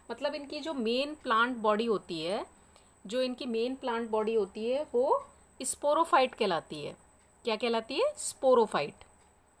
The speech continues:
ठीक है, और जैसे आप देख सकते हो कि इसमें स्टेम, लीव्स और रूट्स well defined होते हैं। दूसरी मेन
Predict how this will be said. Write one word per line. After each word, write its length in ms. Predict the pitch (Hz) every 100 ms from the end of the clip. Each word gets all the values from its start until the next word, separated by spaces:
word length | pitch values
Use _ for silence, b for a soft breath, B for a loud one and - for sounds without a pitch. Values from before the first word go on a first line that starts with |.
| _ _ _ _ _ _ _ _ _ -
ठीक 180 | 370 311
है, 120 | 233 _ _ _ _ _ _ _ _ _ -
और 120 | 202
जैसे 240 | 233 233
आप 100 | 285
देख 240 | 220 247 -
सकते 360 | 262 - 240
हो 280 | 240 339 480 B B _
कि 220 | 262 269
इसमें 520 | - - 226 254 285 294
स्टेम, 640 | - - 208 220 254 269
लीव्स 440 | 226 233 254 262 277
और 140 | 262
रूट्स 540 | 196 233 254 - - -
well 280 | 180 220 277
defined 380 | 285 277 247 233
होते 260 | 165 - 156
हैं। 160 | 160 - _ _ _ _ _ _ _ _ _ _ _ _ - - - - - _ _ _ _ _ _ _ _ _ _ _ _ _ _ _ _ -
दूसरी 360 | 285 294 - 339
मेन 420 | 269 269 302